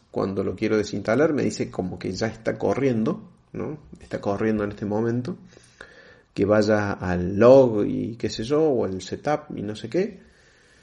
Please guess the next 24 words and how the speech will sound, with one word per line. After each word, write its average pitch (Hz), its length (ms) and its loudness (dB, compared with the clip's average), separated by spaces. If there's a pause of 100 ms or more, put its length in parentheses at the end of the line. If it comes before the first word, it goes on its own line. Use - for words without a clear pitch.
(360)
<clears throat> - 240 -4 (400)
Entré 123 520 2
al 104 420 0
A 113 40 2
V 117 120 0
G. 220 320 -4 (1600)
Eh, 107 180 -2
cuando 101 240 -4
le 123 80 6
hago 135 200 4
clic 147 220 -2
derecho 127 400 2
sobre 98 680 -2
el 101 180 -6
icono 120 340 -2
que 101 80 -6
aparece 107 680 -4
en 98 200 -10
la, - 480 -14
en 98 160 -14
la 95 80 -12
barra 101 540 -4
de 98 80 -10
herramientas, 104 800 -6